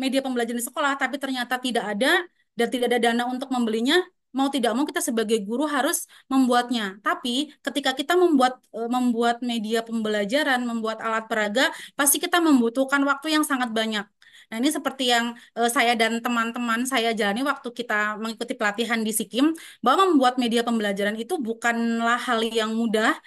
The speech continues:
dan membutuhkan waktu yang cukup banyak.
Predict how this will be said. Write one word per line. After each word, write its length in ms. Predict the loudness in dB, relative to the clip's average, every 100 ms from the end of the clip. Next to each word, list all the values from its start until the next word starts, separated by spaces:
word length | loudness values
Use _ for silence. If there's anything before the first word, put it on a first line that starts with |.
| -20 -20 -2
dan 160 | 2 2
membutuhkan 720 | 2 0 0 -2 0 0 2
waktu 440 | 0 -2 -2 -2 0
yang 140 | 0 -4 -8 _ _
cukup 320 | -8 -6 -2 0
banyak. 280 | 2 0 -2